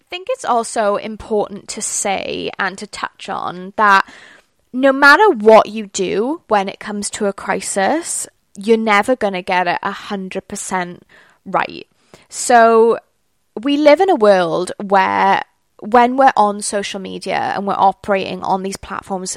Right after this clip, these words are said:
again, TikTok, I keep coming back to it, but it's, you know, it's so prevalent in what we're dealing with.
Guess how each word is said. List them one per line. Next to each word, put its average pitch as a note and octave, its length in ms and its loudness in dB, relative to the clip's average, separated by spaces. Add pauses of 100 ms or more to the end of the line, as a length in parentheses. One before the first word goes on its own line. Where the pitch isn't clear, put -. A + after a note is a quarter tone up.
(120)
again, F#3 340 -4
TikTok, - 400 -12
I F3 60 -8
keep - 240 -14
coming F3+ 240 -8
back - 240 -6
to - 120 -10
it, - 80 -12
but F#3+ 100 -8
it's, - 420 -12 (320)
you A3 160 -2
know, F#3 100 0
it's A3 120 -2
so A#3 260 2
prevalent G3 580 -2
in F#3+ 160 -10
what F#3 160 -2
we're F3+ 100 -4
dealing F#3 320 -6
with. F2+ 380 -10